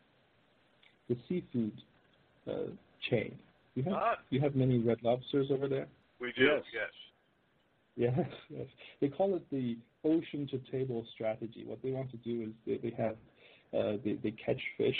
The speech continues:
Speaker 1: basically. They have fresh seafood from the seas, and then they supply to all the Red Lobster stores. So, um, look out for Thai fish the next time you go to Red Lobster.
Speaker 2: <laughs> Well, that might be an improvement.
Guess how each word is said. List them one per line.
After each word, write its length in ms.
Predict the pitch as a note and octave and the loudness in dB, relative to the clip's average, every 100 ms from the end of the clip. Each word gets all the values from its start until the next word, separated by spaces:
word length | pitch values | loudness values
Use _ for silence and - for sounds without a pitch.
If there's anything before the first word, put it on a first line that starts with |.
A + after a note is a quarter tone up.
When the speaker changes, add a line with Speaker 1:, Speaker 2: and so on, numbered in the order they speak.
| - | -2
Speaker 1:
basically. 460 | A2 - A2 A2 | -2 -2 -4 -4
They 140 | G2+ G2 | -2 0
have 160 | G#2 F#2+ - _ _ _ - - | 0 0 -4 _ _ _ -20 0
fresh 200 | G#2 G2 - - - - | 0 2 -2 -4 -10 -2
seafood 480 | A#2+ A#2 A#2+ A#2 A#2 | -2 2 2 2 0
from 160 | A#2 A2 | -4 -4
the 60 | A2 - | -6 -4
seas, 280 | A2+ A2 A2+ - | -2 0 -2 -6
and 180 | A#2 A2 | -4 0
then 220 | A2+ A2+ A2+ | 2 2 2
they 160 | A2 A2+ | 0 -2
supply 400 | B2+ A#2+ A2+ A#2 A#2+ | 0 2 2 2 -2
to 120 | A#2 | -2
all 240 | A2 A#2+ A#2+ | 0 0 0
the 80 | A#2+ | 0
Red 200 | A#2+ A#2+ | 0 -2
Lobster 440 | C3 B2+ - B2+ B2+ - - - - - | -6 -6 -2 -2 -4 -16 -20 -20 -14 0
stores. 300 | F3+ D3+ - - - | 2 2 -2 -14 -8
So, 260 | A2+ A2 G#2+ | -4 -2 -2
um, 180 | G#2+ A2 C3 - _ _ - - - | -4 -6 -10 -20 _ _ -20 -10 -2
look 180 | A#2 A#2+ | 2 4
out 160 | A#2+ A#2+ | 2 4
for 380 | A2+ A2+ A2 A2 - _ _ - | 4 6 4 2 -6 _ _ -2
Thai 220 | C3 C3 B2+ | 0 2 2
fish 160 | - - - - | 0 0 -8 -8
the 60 | |
next 240 | - G#2 - | -8 -6 -4
time 200 | A2 G#2+ | 0 0
you 80 | G2+ | 2
go 160 | G#2 | 2
to 120 | G2+ | 2
Red 160 | G#2+ A2 | 0 2
Lobster. 360 | C3+ - - - - - - - | -2 -2 -8 -10 -12 -20 -18 0
Speaker 2:
<laughs> 40 | G#3+ D#3+ E3 - E3 B2 - | 4 4 2 0 -6 -8 -6
Well, 140 | E3 F3+ | -6 -6
that 120 | G3+ F#3+ - | -8 -10 -8
might 200 | F3+ - | -8 -6
be 100 | E3+ | -8
an 160 | D#3+ D3+ | -6 -10
improvement. 540 | B2+ F3 F#3 F3+ | -8 -8 -8 -8